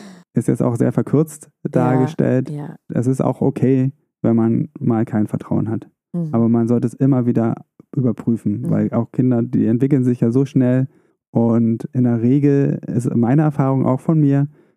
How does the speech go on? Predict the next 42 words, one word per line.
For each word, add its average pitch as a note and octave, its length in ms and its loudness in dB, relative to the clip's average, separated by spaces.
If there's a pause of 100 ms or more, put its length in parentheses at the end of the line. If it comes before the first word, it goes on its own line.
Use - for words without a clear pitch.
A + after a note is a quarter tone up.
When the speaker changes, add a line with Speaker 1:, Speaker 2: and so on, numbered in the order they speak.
(160)
Speaker 1:
dass A#2+ 220 0
ich A#2+ 100 0
ihnen A#2+ 220 2
lange C3 260 0
Zeit B2 400 -2
viel, C#3+ 200 0
viel B2+ 140 -4
weniger A#2+ 300 0
zugetraut - 460 -2
habe, - 140 -4 (140)
als A#2+ 180 -4
sie A#2+ 140 -2
schon A2+ 340 -4 (420)
konnten. - 440 -6
Speaker 2:
Mhm. E3+ 240 -10 (280)
Speaker 1:
Also A#2 160 0
für A#2 120 -2
mich D#3+ 200 2
ist D#3+ 100 0
es C#3 60 -4
jedenfalls C3+ 260 2
so, B2+ 80 0
wenn A#2 140 2
ich A#2+ 80 -2
so A#2+ 100 0
rangehe, A#2 500 0
okay, B2 380 -2 (360)
wahrscheinlich C3+ 680 0 (120)
können A#2+ 160 0
sie A#2+ 120 0
schon - 140 -2
mehr, A#2+ 180 0
als B2 140 -2
du - 80 -2
jetzt A#2 160 -4
denkst, C3+ 240 -2 (560)
schau - 160 -4
es A2+ 80 -4
dir - 120 0
mal G#2 160 0
an. A#2 200 0 (160)
Speaker 2:
Mhm. E3+ 280 -14